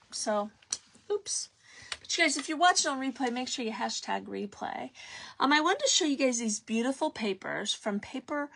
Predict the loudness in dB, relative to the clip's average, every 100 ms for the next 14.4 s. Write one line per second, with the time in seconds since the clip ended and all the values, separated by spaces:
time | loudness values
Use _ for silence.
0 | -18 -20 _ _ _ -4 -2 0 2 2
1 | 4 4 4 2 0 0 -2 -8 -12 _
2 | -20 _ -8 0 0 2 0 0 -2 -2
3 | 0 -2 2 4 4 2 0 0 0 0
4 | 0 0 -4 -4 0 0 0 2 2 4
5 | 2 0 -2 -2 -6 -14 -20 _ -8 0
6 | 2 2 2 0 -2 0 2 2 4 4
7 | 2 2 0 2 0 -2 -8 -16 -20 -16
8 | -4 -4 2 2 2 2 0 0 -2 -4
9 | -2 2 2 0 0 0 0 0 -2 -2
10 | -2 0 0 0 2 2 -2 -4 -4 -2
11 | -4 -6 _ _ -20 -20 -20 _ _ 0
12 | 0 0 0 0 0 0 0 0 -2 -4
13 | -2 -2 -2 -4 -4 -2 -2 -2 -4 -4
14 | -4 -8 -16 -20